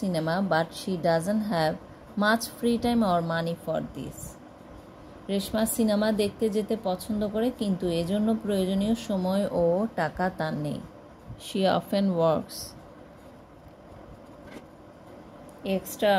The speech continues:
hours until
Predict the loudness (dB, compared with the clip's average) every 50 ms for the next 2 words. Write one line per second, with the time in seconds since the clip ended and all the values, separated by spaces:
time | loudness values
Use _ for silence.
0 | 4 4 4 4 4 4 2 2 -2 -4 -10 -16 -16 -18 -20 -20 -20 -20 -20 -20
1 | -20 -20 -20 -20 -20 -20 -20 -20 -20 -20 -20 -20 -20 -20 -20 -20 -20 -20 -20 -20
2 | -20 -20 -20 -20 -20 -20 -20 -20 -20 -20 -20 -20 -20 -20 -20 -20 -20 -18 -18 -20
3 | -20 -20 -14 -6 -2 0 0 0 0 0 0 0